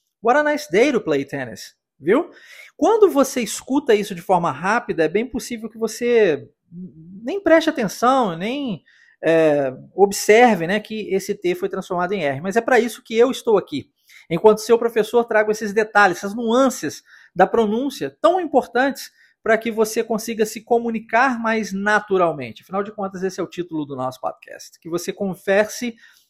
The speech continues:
naturalmente com as pessoas e que você consiga compreender os seus filmes, suas séries, seus vídeos, suas músicas, porque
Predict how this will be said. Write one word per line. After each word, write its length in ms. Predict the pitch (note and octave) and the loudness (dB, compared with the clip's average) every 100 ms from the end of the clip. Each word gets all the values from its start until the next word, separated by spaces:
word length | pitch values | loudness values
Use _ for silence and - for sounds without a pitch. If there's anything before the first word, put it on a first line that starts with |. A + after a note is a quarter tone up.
| _ | _
naturalmente 960 | F3+ G#3 C4 C4+ C4+ B3+ G#3 G#3+ A3+ A3+ | -4 2 2 2 0 2 2 0 -4 -6
com 120 | - | -6
as 120 | G3 | -6
pessoas 480 | - E3+ - D3+ F#3+ | -6 -8 -4 -4 -2
e 80 | A3+ | -4
que 80 | B3 | -2
você 280 | A#3 A#3 | -2 -2
consiga 600 | B3+ A3 - A#3 A3+ C4 - - _ _ _ | -4 -4 -4 -6 0 0 0 -20 _ _ _
compreender 640 | C#4 E4+ E4 C4 G#3 A3 | 2 2 0 0 2 2
os 120 | G#3+ | 2
seus 200 | G3+ D#3 | -2 -6
filmes, 340 | - C4 C#4 B3 | -4 -4 -4 -6
suas 200 | - D3+ | -6 -6
séries, 460 | - A3 G#3+ G#3 | 0 2 0 -4
seus 420 | - D#3+ D3 C3+ - | -6 -4 -4 -10 -12
vídeos, 640 | C3+ G#3+ A#3 G#3 A3 - _ _ | -6 -4 -4 -6 -8 -10 _ _
suas 260 | _ F3 D3+ | _ 2 4
músicas, 760 | F3 B3+ B3+ A3+ A#3 B3+ B3+ - _ _ _ | 6 6 6 2 2 2 2 -8 _ _ _
porque 540 | - A#3+ - G#3 B3 | -2 -2 4 6 6